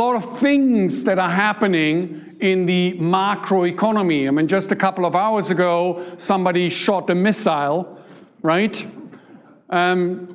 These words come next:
a couple of hours before that, somebody launched a Twitter,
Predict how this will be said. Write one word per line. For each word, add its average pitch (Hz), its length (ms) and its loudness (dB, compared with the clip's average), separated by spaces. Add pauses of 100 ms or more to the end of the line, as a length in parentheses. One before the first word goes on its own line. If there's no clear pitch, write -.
(480)
a - 40 -6
couple 214 300 0
of 180 80 0
hours 190 300 0
before 240 460 0
that, 180 460 -4
somebody 180 760 0
launched 180 500 0
a 160 40 2
Twitter, 175 800 -2